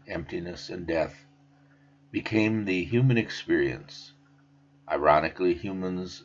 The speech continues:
now were unable to rule even themselves well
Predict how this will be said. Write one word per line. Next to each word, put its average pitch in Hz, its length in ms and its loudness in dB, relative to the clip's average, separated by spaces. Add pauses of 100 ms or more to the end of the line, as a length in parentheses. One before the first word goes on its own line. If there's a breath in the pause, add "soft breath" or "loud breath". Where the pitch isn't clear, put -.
now 87 600 2 (160)
were 90 300 -2
unable 92 520 -2
to 90 120 -4
rule 90 360 0
even 85 320 -4
themselves 95 960 0
well - 480 -10